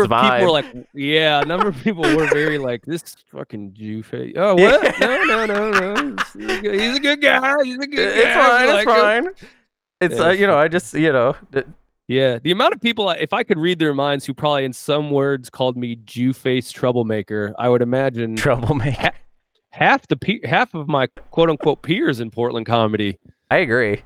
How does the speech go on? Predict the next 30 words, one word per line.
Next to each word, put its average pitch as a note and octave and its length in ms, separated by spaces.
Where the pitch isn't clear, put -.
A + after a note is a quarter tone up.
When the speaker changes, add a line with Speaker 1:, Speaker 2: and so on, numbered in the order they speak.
Speaker 1:
I B2+ 120
think B2 280
Speaker 2:
were B2+ 140
Speaker 1:
that C3+ 60
that C#3+ 60
Speaker 2:
not - 340
big E3 260
fans D#3+ 500
of G#2+ 120
that. G#2+ 380
Speaker 1:
Yeah, B2+ 240
I A2+ 120
think, E3+ 260
I A#2+ 80
Speaker 2:
They G#2 80
Speaker 1:
think C3+ 80
Speaker 2:
would D3 140
come C#3 200
out. C3+ 300
Speaker 1:
Portland G#3 280
was E3 120
oddly C3+ 380
comfortable, G#2+ 560
I F2+ 80
think, F#2+ 300
with G#2+ 140
that F#2+ 220
type G2+ 220
of G2+ 80
Speaker 2:
Yeah. C3 80